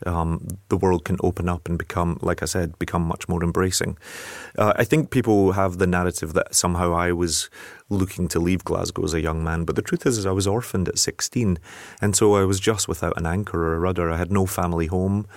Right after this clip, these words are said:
There was nowhere to keep me anywhere in the world. And so what really happened is if anybody offered me a job or an opportunity, I had to say yes. And that almost made me a forced migrant. I,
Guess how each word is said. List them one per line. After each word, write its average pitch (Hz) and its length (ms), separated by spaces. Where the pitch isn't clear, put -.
There 92 80
was 90 100
nowhere 90 400
to - 140
keep - 200
me 87 140
anywhere 87 440
in 82 100
the 78 60
world. 80 360
And 113 140
so 123 100
what 127 200
really 113 220
happened 113 380
is 85 140
if 87 160
anybody 92 360
offered 87 300
me 85 100
a 82 60
job 104 400
or 87 80
an 85 120
opportunity, 95 560
I 90 40
had 90 180
to - 80
say - 160
yes. 87 180
And 98 120
that 117 140
almost 98 320
made 95 180
me 90 120
a 82 60
forced 90 420
migrant. 90 640
I, 90 240